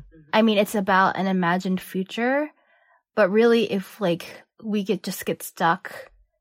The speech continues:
in the past or just the future, there isn't any charge or energy to right now, like,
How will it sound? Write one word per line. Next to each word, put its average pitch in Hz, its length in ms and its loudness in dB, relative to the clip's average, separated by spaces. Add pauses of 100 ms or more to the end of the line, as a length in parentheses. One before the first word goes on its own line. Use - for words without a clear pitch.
(280)
in 190 280 0
the 180 80 -4
past - 580 -4 (240)
or 190 300 0
just 175 340 -4
the 190 80 -6
future, 262 720 -6 (520)
there 202 140 2
isn't 208 300 0
any 185 380 0 (100)
charge 180 680 -4
or - 80 -8
energy 185 600 -2
to 175 640 -4 (340)
right 185 260 0
now, 175 600 -6 (500)
like, 214 160 -4